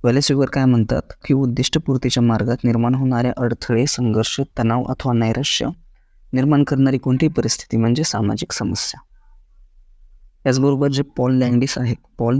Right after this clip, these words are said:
लँडिस, तर हे काय म्हणतात, तर व्यक्तीच्या कल्याणासंबंधी अपूर्ण इच्छा म्हणजे सामाजिक समस्या. व्यक्तीच्या कल्याणासंबंधी जी अपूर्ण इच्छा असते,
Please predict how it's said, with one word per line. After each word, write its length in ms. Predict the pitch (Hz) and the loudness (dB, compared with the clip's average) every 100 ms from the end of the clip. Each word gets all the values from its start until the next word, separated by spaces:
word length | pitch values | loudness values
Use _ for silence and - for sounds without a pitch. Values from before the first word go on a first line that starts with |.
| 139 | 0
लँडिस, 500 | 113 107 104 101 - _ _ _ - | 0 0 0 -2 -8 _ _ _ -2
तर 60 | |
हे 80 | 131 | 0
काय 140 | 147 | 2
म्हणतात, 340 | 151 147 123 - - _ _ - | 4 4 2 -2 -6 _ _ -2
तर 80 | |
व्यक्तीच्या 440 | 123 131 - 160 175 | 0 0 0 0 0
कल्याणासंबंधी 920 | 160 135 135 147 - 120 117 110 147 - | 2 2 4 2 2 2 2 2 0 -2
अपूर्ण 400 | 135 - 143 147 156 | -8 -2 2 2 2
इच्छा 340 | - - - | -2 -4 2
म्हणजे 340 | 117 117 113 147 | 4 4 4 2
सामाजिक 540 | - 107 110 107 143 | 0 2 2 2 -2
समस्या. 520 | - 110 104 - - - - _ - - - - - | -2 0 0 -2 -6 -8 -16 _ -20 -20 -20 -20 -6
व्यक्तीच्या 440 | 107 - 139 156 | -6 -2 0 2
कल्याणासंबंधी 1040 | 156 127 123 120 123 - 117 117 117 117 147 | 2 0 2 2 0 0 2 4 2 4 2
जी 140 | 151 | 0
अपूर्ण 440 | - 123 - 143 143 | -4 -6 -6 0 2
इच्छा 300 | 127 - 104 | 2 0 0
असते, 380 | - - - | -2 -6 -8